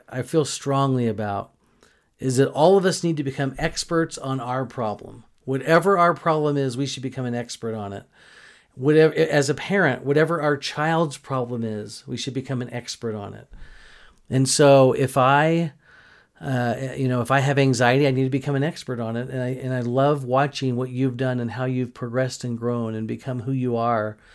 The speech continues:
you know, through this journey. Way to go. I mean, that's, that's good stuff. And, you know, secondly,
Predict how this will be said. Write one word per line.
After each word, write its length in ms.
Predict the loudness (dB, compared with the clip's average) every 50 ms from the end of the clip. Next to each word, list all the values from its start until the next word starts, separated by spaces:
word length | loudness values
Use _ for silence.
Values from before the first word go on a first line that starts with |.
| -20 -20 -20 -20 _ _ _
you 100 | _ -2
know, 140 | 0 0 0
through 200 | 0 0 0 0
this 220 | 0 0 -2 -4 -4
journey. 560 | -4 -2 -2 -2 -2 -4 -4 -8 -10 -12 -16 -20 _ -20 -18 -18 -18 _ -20 -20 _ _ _ _ _ _ _ _
Way 280 | -16 -6 0 4 6 6
to 80 | 6 6
go. 380 | 4 4 4 2 0 -4 -10 -14 _ -6
I 60 | -4
mean, 120 | -2 0
that's, 200 | 0 -2 -2 -2 -4
that's 480 | -4 -4 -4 -4 -2 -2 -2 -2 -2
good 220 | 0 0 0 0 0
stuff. 480 | -2 -4 -2 -2 -2 -4 -8 -12 -14
And, 140 | -14 -14 -14 -18 _ _ _ _ _ _ _ _ _ _ _ _ _ _ -20 -16 _
you 120 | 2 2
know, 80 | 4 4
secondly, 920 | 4 4 4 4 4 4 4 2 2 2 0 -2 -2 -2 -2 -2 -4 -6